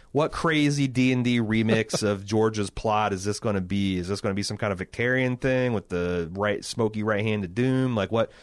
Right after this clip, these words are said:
Speaker 2: Hmm.
Speaker 1: But now that that's all, and he's just a dude that's loyal to Dany, and Dany
Speaker 2: She's got a lot of those now, though. <laughs> Like, that's the thing.
Speaker 1: Yeah, and from a book,
Speaker 2: Jorah's
Speaker 1: there's
Speaker 2: not special.
Speaker 1: there's still a betrayal that Johnny's,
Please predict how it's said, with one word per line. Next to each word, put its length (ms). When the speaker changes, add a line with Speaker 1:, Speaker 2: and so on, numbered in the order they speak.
Speaker 2:
Hmm. 100
Speaker 1:
But 120
now 260
that 180
that's 340
all, 460
and 140
he's 200
just 260
a 40
dude 400
that's 180
loyal 320
to 220
Dany, 540
and 200
Dany 600
Speaker 2:
She's 160
got 160
a 40
lot 200
of 60
those 260
now, 200
though. 200
<laughs> 120
Like, 220
that's 220
the 80
thing. 500
Speaker 1:
Yeah, 280
and 100
from 180
a 60
book, 240
Speaker 2:
Jorah's 120
Speaker 1:
there's 120
Speaker 2:
not 160
special. 560
Speaker 1:
there's 200
still 240
a 60
betrayal 640
that 100
Johnny's, 500